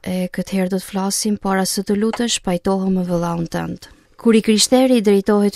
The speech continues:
hyjt duke e thirrur atë, duhet të jetë i vetëdijshëm që këtë nuk mund ta bëj vetëm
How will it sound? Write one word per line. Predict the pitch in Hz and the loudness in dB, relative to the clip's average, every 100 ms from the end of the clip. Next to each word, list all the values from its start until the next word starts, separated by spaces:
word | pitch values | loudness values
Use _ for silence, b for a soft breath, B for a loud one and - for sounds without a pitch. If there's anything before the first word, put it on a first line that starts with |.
| 208 | 2
hyjt | 220 220 196 | 2 2 0
duke | 196 185 | 2 -2
e | |
thirrur | - 208 196 180 180 | 0 0 2 0 0
atë, | 208 226 - _ - | -2 -2 -4 _ -10
duhet | 190 220 214 | 0 2 2
të | 214 214 | 4 4
jetë | 214 220 | 4 4
i | 196 | 2
vetëdijshëm | 196 220 226 - 233 226 - | 2 0 0 0 2 0 -2
që | 202 | -2
këtë | 214 214 202 | -2 0 -2
nuk | - | 2
mund | 208 208 | 2 2
ta | 185 | 0
bëj | 180 175 165 | 2 2 2
vetëm | 165 - 170 | -2 -2 -4